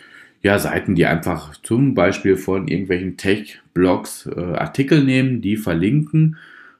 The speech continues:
teilweise übernehmen und drumherum, äh, Anzeigen schalten und das natürlich dann auch auf Facebook raushauen, entsprechend sogar bewerben.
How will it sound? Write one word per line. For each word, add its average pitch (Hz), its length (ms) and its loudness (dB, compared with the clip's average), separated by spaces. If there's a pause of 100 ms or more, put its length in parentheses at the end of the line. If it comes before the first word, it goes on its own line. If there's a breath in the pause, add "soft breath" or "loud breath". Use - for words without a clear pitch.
teilweise 90 440 0
übernehmen 117 760 4
und 107 200 0
drumherum, 90 460 0
äh, - 20 0
Anzeigen 87 760 -2
schalten 90 440 -2
und 82 160 -2
das 69 160 -4
natürlich 80 260 -4
dann 73 200 -2
auch 78 220 -2
auf 78 200 -4
Facebook 90 520 -2
raushauen, 120 800 2
entsprechend 73 520 -4
sogar 64 240 -6
bewerben. 165 640 0